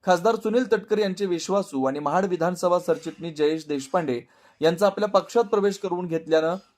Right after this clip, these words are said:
मंत्री भरत शेठ यांनी तटकरे यांचं नामोहरण करून सोडलंय.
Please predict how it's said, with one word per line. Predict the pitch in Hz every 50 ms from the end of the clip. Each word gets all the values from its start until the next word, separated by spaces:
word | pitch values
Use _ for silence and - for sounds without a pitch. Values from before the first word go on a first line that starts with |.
| _ -
मंत्री | 165 175 170 165 196
भरत | 220 180 180 196 233 226 -
शेठ | 220 208 180 190
यांनी | 180 170 180 190
तटकरे | 185 - 170 - - - 185 185
यांचं | 185 165 160 - 170 160
नामोहरण | 147 143 143 147 151 170 180 175
करून | 175 170 160 160 156
सोडलंय. | 151 - 156 139 139 143